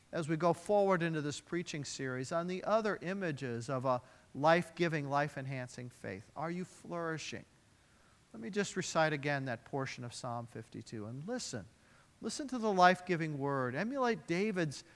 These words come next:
faith, how he trusts and how he's thankful, how he waits for the good that God wants to do in his life. "I am like an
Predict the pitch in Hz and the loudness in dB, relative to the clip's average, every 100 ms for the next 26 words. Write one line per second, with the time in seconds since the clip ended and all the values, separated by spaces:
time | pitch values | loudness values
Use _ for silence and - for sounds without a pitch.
0 | - - - 185 175 151 175 165 170 - | -20 -20 -2 4 4 2 2 2 2 -4
1 | - 190 196 151 - - 131 156 165 143 | -10 -2 0 0 -2 -8 -6 -4 -2 -4
2 | - - 175 185 - 123 107 - - - | -8 -6 -6 -6 -6 -4 -6 -12 -20 -20
3 | - 170 165 170 156 180 180 - 160 147 | 2 4 6 4 4 4 4 -2 -4 -4
4 | 139 156 156 143 - - _ - 135 143 | -2 2 2 0 -8 -20 _ -10 -4 2
5 | 135 131 127 127 - 135 123 117 110 - | 2 2 0 -4 -4 -6 -6 -6 -10 -12
6 | - - - _ _ _ _ _ _ _ | -16 -18 -20 _ _ _ _ _ _ _
7 | - - 170 208 220 196 - 160 | -20 -14 -6 -4 0 0 0 -6